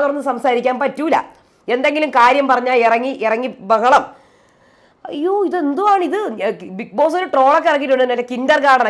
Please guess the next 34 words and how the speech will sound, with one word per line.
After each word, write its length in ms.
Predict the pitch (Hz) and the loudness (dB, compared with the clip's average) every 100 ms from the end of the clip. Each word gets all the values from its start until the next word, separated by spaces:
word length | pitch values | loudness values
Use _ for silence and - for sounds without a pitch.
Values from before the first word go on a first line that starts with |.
| 214 | -4
കിൻഡർ 260 | 247 277 294 | -4 -2 2
ഗാർഡൻ 220 | 320 330 359 | 2 4 2
ഒന്നും 120 | 349 | 0
അല്ല, 100 | 269 226 | 0 0
ഇത് 80 | 240 | 2
വേറെ 240 | 233 240 294 | 4 6 4
എന്തോ 160 | 302 311 208 | 4 4 4
ആണ്. 100 | 185 - | 0 -6
ഉം. 100 | 214 196 - - - | -10 -12 -14 -18 -8
എന്തായാലും 300 | 233 285 294 262 | 0 2 4 2
എല്ലാവർക്കും 520 | 254 311 359 302 285 262 | 2 4 6 4 2 0
നമസ്കാരം, 380 | 240 247 254 311 | 0 0 2 2
ഞാൻ 100 | 220 220 | 2 2
നിങ്ങളുടെ 200 | 208 202 | 0 -2
സ്വന്തം 180 | 202 185 | -2 0
രേവതി. 260 | 208 269 339 - - _ 208 | 4 4 4 -2 -12 _ -6
വീഡിയോ 220 | 277 311 | 0 4
ആദ്യമായിട്ട് 260 | 269 254 240 | 6 4 2
കാണാൻ 160 | 233 330 | 2 2
ചാനൽ 160 | 247 220 220 | 0 0 -2
സബ്സ്ക്രൈബ് 300 | 202 262 262 | -2 0 2
ചെയ്യണം, 180 | 277 208 | 2 2
ലൈക്ക് 200 | 202 220 | 0 0
ചെയ്യണം, 200 | 233 233 | -2 0
കമന്റ് 220 | 185 175 160 | -2 -2 -4
ചെയ്യണം. 180 | 135 - - - - | -6 -8 -18 -8 0
സാധാരണ 360 | 214 262 285 330 | 2 2 2 0
ബിഗ് 160 | 262 196 | -2 -6
ബോസിൽ 280 | 285 262 269 294 - - 202 | -6 -4 -6 -6 -12 -8 -2
ഇവരൊന്നും 340 | 254 269 285 262 | 0 0 -2 -4
മിണ്ടായിരിക്കുമ്പോഴാണ് 640 | 240 277 269 269 262 262 247 | 0 0 0 -4 -4 -2 -2
നമ്മൾ 140 | 240 214 | -2 0
ഉറങ്ങിപ്പോണത്. 460 | 202 202 175 156 175 | 0 -2 -4 -4 -6
ഇപ്പം 160 | 254 | -4